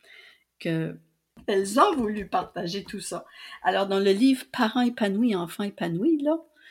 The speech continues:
le, la couverture est changée en France, mais c'est le même livre. Euh, dans le livre Parents épanouis, enfants épanouis, euh, elle témoigne de ces ateliers qu'elle prenait avec docteur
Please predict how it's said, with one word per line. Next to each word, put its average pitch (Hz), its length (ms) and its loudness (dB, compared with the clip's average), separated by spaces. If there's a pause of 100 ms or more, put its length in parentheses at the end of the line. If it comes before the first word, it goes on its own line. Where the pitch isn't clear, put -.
(160)
le, 190 300 -4
la 185 140 -2
couverture 196 500 -4
est 185 80 -6
changée 180 460 -6 (120)
en 165 140 -6
France, - 440 -10
mais 170 120 -6
c'est 175 160 -6
le 170 120 -4
même 170 260 -2
livre. 170 320 -8 (840)
Euh, 175 180 -4 (420)
dans 185 120 -4
le 175 120 0
livre 247 280 4
Parents 208 260 2
épanouis, 202 480 0
enfants 175 260 -4
épanouis, 180 580 -2 (500)
euh, 170 220 -4 (720)
elle 190 220 2
témoigne 240 840 6
de 190 300 0
ces 190 480 0
ateliers 233 540 2
qu'elle 185 220 -8
prenait 185 340 -6
avec 190 340 -12
docteur 165 420 -8